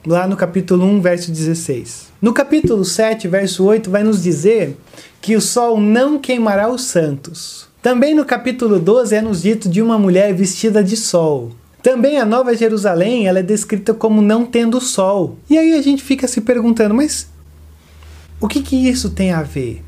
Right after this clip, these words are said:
Possivelmente essa coisa do sol queimá-los é que o Apocalipse, ele também nos fala que o olhar de Cristo, quando fala uma das cartas pastorais,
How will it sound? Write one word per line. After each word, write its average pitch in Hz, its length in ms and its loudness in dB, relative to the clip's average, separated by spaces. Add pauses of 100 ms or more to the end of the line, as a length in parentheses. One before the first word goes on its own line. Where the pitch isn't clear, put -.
(120)
Possivelmente 208 880 0
essa 175 180 -2
coisa 196 320 2
do 160 140 -4
sol 190 440 -2
queimá-los 156 1200 -2
é - 100 2
que 226 460 -2 (340)
o 208 120 2
Apocalipse, 214 800 0
ele 220 200 2
também 214 320 0
nos 180 220 -2
fala 214 340 0
que 226 240 -4
o 233 80 2
olhar 214 500 2
de 175 140 -4
Cristo, 196 520 -2
quando 175 280 -2
fala 180 420 -2
uma 170 160 0
das 160 200 -2
cartas 156 340 -4
pastorais, 147 840 -4